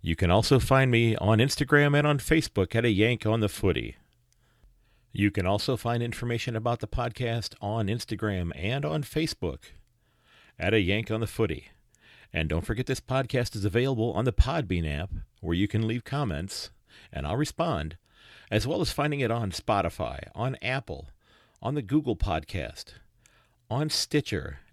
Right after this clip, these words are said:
and soon to be on Pandora and iHeart. I hope you've enjoyed episode three and come back next week for the second half of my interview with Chris Hickey.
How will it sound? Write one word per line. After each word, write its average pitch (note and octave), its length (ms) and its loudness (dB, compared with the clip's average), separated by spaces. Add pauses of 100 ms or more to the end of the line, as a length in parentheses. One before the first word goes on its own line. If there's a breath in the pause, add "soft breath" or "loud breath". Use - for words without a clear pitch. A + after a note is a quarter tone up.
and F#2+ 220 -2
soon E3 340 -2
to C#3 60 -2
be A2 260 2
on F#2 320 -2
Pandora A#2+ 680 0 (360 loud breath)
and A2+ 320 -4
iHeart. F#2 600 -2 (1300 soft breath)
I C#2+ 80 -2
hope F#2 240 0
you've B2 120 0
enjoyed C3 380 4
episode E2 500 0
three G#2 320 0
and D#2+ 160 -2
come C#3 200 -2
back C3+ 240 2
next C#3+ 280 -4
week F#2 300 0
for F#2+ 480 0 (380 loud breath)
the F2+ 100 0
second D3+ 380 0
half A2 340 0
of F2 140 -2
my F#2+ 120 0
interview G2 380 2
with F#2+ 140 0
Chris - 280 0
Hickey. D2 380 -2